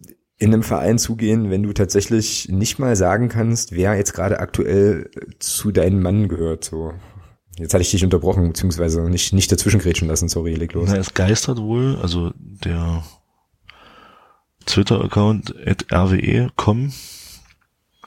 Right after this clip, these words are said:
Speaker 2: ähm, hat hier noch was gepostet heute.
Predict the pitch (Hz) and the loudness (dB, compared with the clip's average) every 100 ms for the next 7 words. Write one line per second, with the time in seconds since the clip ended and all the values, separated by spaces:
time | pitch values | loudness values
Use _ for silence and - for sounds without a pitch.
0 | - _ _ _ _ - - 87 90 92 | -20 _ _ _ _ -4 0 2 2 0
1 | - - _ _ _ - 87 - 101 98 | -2 -8 _ _ _ -6 -2 2 2 2
2 | 98 - - - 107 - - - - _ | 0 -2 -2 0 0 0 -4 -6 -10 _
3 | - 101 107 110 | -4 0 0 0